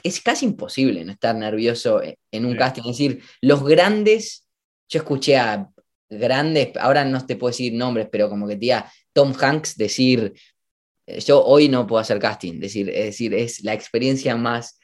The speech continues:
Speaker 1: terror-,
Speaker 2: Ajá.
Speaker 1: está diseñada para,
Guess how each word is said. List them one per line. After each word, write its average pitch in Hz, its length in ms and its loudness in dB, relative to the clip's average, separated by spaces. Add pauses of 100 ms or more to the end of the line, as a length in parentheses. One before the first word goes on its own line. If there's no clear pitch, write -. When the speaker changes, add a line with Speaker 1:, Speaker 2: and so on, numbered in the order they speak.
(220)
Speaker 1:
terror-, 147 380 6
Speaker 2:
Ajá. 180 160 -6
Speaker 1:
está - 220 2
diseñada 180 760 4
para, 107 440 -4